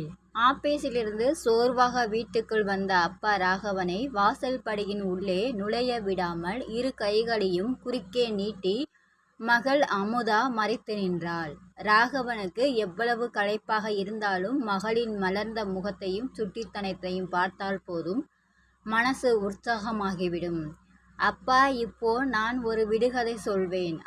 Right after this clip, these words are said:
அதுக்கு நீங்க உடனே பதில் சொல்லணும், சரியா?" ஆர்வமாக கேட்ட மகளுக்கு ராகவன் பதில் சொல்வதற்கு முன் சமையல் அறையிலிருந்து வேகமாக வெளியே வந்த அம்மா நந்தினி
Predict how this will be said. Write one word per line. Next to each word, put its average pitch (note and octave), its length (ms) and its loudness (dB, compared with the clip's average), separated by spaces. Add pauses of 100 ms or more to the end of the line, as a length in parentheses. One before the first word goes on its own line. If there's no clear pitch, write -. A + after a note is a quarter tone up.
அதுக்கு A#3 540 0
நீங்க A3+ 360 -2
உடனே A#3+ 400 0 (100)
பதில் G#3+ 360 -2
சொல்லணும், F3+ 540 0
சரியா?" G3+ 460 0 (680)
ஆர்வமாக C4 720 4
கேட்ட A3+ 400 -6
மகளுக்கு G#3+ 580 -2 (120)
ராகவன் A#3 640 4
பதில் A3 360 -2
சொல்வதற்கு G#3 600 -2
முன் G#3+ 300 -2
சமையல் A#3 520 2
அறையிலிருந்து G3+ 840 0 (120)
வேகமாக A3+ 720 2
வெளியே G3+ 380 0
வந்த F#3 280 -2
அம்மா F#3+ 400 0
நந்தினி F#3 540 -2